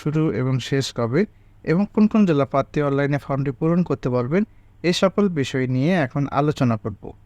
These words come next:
ভিডিওটি শুরু করার আগে আপনাদের কাছে ছোট্ট একটা রিকোয়েস্ট থাকবে,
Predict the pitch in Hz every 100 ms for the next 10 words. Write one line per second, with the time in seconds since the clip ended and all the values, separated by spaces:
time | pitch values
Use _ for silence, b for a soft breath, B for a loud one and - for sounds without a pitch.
0 | - b b b b - 151 175 175 202
1 | - 156 151 165 165 165 165 170 147 139
2 | 131 135 139 135 135 139 - 143 123 139
3 | 127 127 117 127 123 147